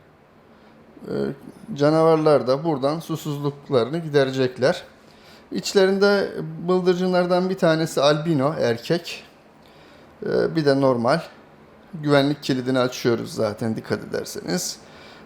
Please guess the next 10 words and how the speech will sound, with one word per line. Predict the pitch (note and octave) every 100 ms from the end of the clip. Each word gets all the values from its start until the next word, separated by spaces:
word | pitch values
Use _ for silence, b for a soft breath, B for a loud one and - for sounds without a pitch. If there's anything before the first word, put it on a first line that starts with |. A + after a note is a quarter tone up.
| -
Buradan | F3+ C3 C3 D#3 D3+
yemlerini | C#3+ D3 C3+ B2+ A#2 G#2+ -
filan | - A2+ G#2+ G#2
vereceğiz. | G#2 G2+ C#3 E3+ - - - - - B B B B B -
Canavarlara | E3 F3 F3+ F3+ F3+ F#3 F3+
dikkat | F3+ F#3 F3+
ettiyseniz | F3+ - F#3+ - E3 F3 F3+ G3+
birazcık | E3+ D3 D3+ E3
hareketliler. | E3 D#3 D3+ D#3+ E3+ D3+ C#3+ - - - - - - b b b b - -
Ee, | C3+ B2+ C3